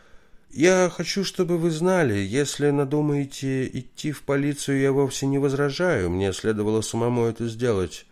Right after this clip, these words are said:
Одно дело хранить в тайне секреты супружеской неверности, и совершенно иное покушение на убийство".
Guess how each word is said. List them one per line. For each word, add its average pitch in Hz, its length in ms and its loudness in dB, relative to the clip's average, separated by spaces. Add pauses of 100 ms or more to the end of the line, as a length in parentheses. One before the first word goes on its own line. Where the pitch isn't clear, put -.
(500)
Одно 107 260 0
дело 120 300 2
хранить 123 440 0
в - 120 -16
тайне 123 360 2
секреты 123 520 -2
супружеской 117 720 -4
неверности, 120 680 -2
и 107 220 0
совершенно 120 960 -2
иное 107 500 0
покушение 120 640 -4
на 123 180 -2
убийство". 135 640 -6